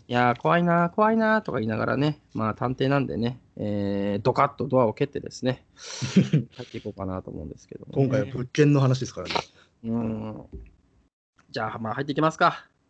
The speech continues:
Speaker 1: ピンポンということでね。
Speaker 2: はい。
Speaker 1: えー、ガチャリと。あー、あのー、まあ、夢を見ました、インね。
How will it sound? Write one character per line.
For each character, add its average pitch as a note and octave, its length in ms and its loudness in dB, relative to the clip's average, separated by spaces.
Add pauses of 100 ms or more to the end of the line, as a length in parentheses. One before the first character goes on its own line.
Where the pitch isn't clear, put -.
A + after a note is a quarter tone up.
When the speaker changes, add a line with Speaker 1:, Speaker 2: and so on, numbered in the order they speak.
(220)
Speaker 1:
ピ C#3+ 120 -4
ン - 140 -4
ポ - 80 -8
ン A#2+ 60 -12 (260)
と A2 60 -12
い - 20 -8
う G#2+ 60 -12
こ - 100 -14
と - 60 -14
で - 120 -12
ね。 C3 140 -6
Speaker 2:
は B2 60 -4
い。 B2 80 -14 (880)
Speaker 1:
え G#2 420 -2
ー、 - 20 -8
ガ A2 120 -6
チ - 140 -4
ャ - 20 0
リ A2+ 120 -2
と。 - 160 -6
あ - 40 -18 (360)
ー、 C#3+ 720 -2 (1300)
あ - 240 2
の - 1600 -2
ー、 - 20 -4
ま C3+ 60 0
あ、 B2 40 4
夢 C3 340 10
を C3+ 100 8
見 A2+ 160 6
ま C3+ 140 6
し - 140 -4
た、 B2+ 160 2
イ C3 140 2
ン G#2 160 -2
ね。 B2+ 200 -6